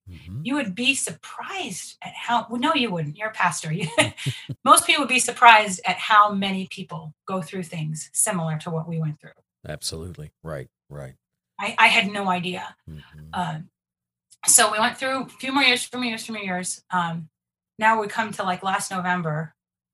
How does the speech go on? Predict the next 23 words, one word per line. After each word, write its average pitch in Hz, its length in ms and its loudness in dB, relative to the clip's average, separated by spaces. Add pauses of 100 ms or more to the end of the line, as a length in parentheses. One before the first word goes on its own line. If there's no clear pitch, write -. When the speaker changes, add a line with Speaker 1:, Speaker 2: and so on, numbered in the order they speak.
(420)
Speaker 1:
One 233 200 2
of 233 60 4
the, 202 240 2
two 302 220 -6
of 269 60 -2
the 220 60 -4
chapters 208 360 0
are 170 100 -2
about 160 240 -4
this 156 160 -10
book 175 340 -6 (400)
and 165 140 -6
this 160 280 -10 (240)
horrible 214 320 0
renter 170 500 -8
and 170 160 -6
this, 160 320 -4
we 190 80 -8
couldn't 277 240 -4
get 196 200 -2
rid 294 180 6
of 226 120 -2
the, 214 220 -2